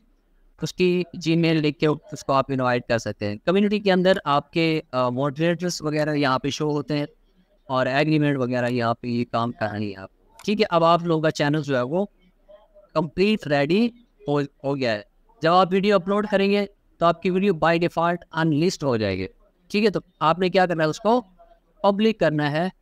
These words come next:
हर वीडियो को। तो यहाँ पे इसको सेव करना है और अब आपका चैनल पूरा रेडी हो चुका है।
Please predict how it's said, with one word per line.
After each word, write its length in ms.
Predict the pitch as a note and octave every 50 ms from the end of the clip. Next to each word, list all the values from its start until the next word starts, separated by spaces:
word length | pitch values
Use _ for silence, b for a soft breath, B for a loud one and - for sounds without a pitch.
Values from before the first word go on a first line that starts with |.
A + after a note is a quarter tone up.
| _ - D3
हर 160 | C#3+ C#3+ C3
वीडियो 340 | B2+ A2+ A2+ A2+ A2 G#2+ G2+
को। 160 | G2+ F2+ _ _ - - - _ -
तो 60 | C3
यहाँ 240 | C3 C3+ D3+ D#3 D#3+
पे 80 | E3 E3
इसको 220 | D#3 - - D3+
सेव 240 | - - E3+ F#3 F#3+ -
करना 240 | - F#3+ F#3 F#3+ F3+
है 180 | F#3 F#3 - _ - -
और 160 | C3 - - -
अब 140 | C#3 C3+ C3
आपका 380 | B2 A#2+ - - - D3 D#3+ - _ _ _ _ _ _ _ -
चैनल 300 | - D3+ D3+ D#3+ D#3 D3+
पूरा 520 | - _ - E3+ E3 E3 E3 D#3+ E3 D#3+ E3 E3+ - - -
रेडी 440 | A#2+ B2 A#2+ A#2+ B2 B2+ B2 B2 - - _ -
हो 100 | A2+ A2+
चुका 300 | G#2 - - - - G2
है। 260 | F#2 - - - -